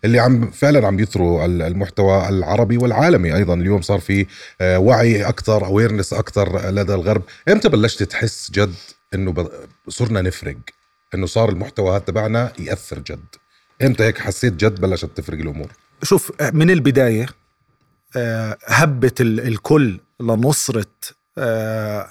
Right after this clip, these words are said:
Speaker 2: تكذيب الرواية الإسرائيلية اللي كانت عم تكذب على العالم كلياته،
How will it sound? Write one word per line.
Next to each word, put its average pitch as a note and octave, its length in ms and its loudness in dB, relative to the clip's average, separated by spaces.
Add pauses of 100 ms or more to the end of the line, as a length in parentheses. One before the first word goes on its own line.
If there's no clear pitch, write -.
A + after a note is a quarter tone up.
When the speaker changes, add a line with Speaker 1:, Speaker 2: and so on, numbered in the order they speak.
(880)
Speaker 2:
تكذيب C#3 720 0
الرواية C3+ 480 4
الإسرائيلية C3 680 0
اللي A2 140 -2
كانت B2 300 -2
عم A2 140 -8
تكذب B2+ 460 -6
على G#2 160 -8
العالم G#2+ 340 -4
كلياته، A2+ 600 -4